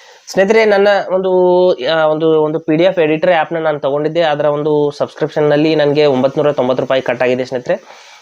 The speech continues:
ಅದನ್ನ ನಾವು ರೀಫಂಡ್ ತಗೋಬೇಕಾಗಿದೆ. ಅದನ್ನ ರೀಫಂಡ್ ತಗೋಬೇಕಂದ್ರೆ ಏನೇನ್ ಪ್ರೊಸೆಸ್ ಇರುತ್ತೆ ಅಂತ ನಾನು ಸಂಪೂರ್ಣವಾಗಿ ಹೇಳ್ತೀನಿ. ಮೊದಲೊಂದು ಬಾರಿ ನಾನು ರೀಫಂಡ್ ಬಗ್ಗೆ ಹೇಳಿದ್ದೆ, ಅಲ್ಲಿ ಕೇವಲ ಎಂಬತ್ತೊಂಬತ್ತು ರೂಪಾಯಿ ಕಟ್ ಆಗಿತ್ತು.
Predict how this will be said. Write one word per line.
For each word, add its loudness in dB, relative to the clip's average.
ಅದನ್ನ 2
ನಾವು 2
ರೀಫಂಡ್ -2
ತಗೋಬೇಕಾಗಿದೆ. 0
ಅದನ್ನ 0
ರೀಫಂಡ್ 0
ತಗೋಬೇಕಂದ್ರೆ 0
ಏನೇನ್ 0
ಪ್ರೊಸೆಸ್ -2
ಇರುತ್ತೆ 0
ಅಂತ -2
ನಾನು 0
ಸಂಪೂರ್ಣವಾಗಿ -2
ಹೇಳ್ತೀನಿ. -2
ಮೊದಲೊಂದು 2
ಬಾರಿ 2
ನಾನು 0
ರೀಫಂಡ್ 0
ಬಗ್ಗೆ 0
ಹೇಳಿದ್ದೆ, 2
ಅಲ್ಲಿ 2
ಕೇವಲ 2
ಎಂಬತ್ತೊಂಬತ್ತು 0
ರೂಪಾಯಿ 0
ಕಟ್ -4
ಆಗಿತ್ತು. -2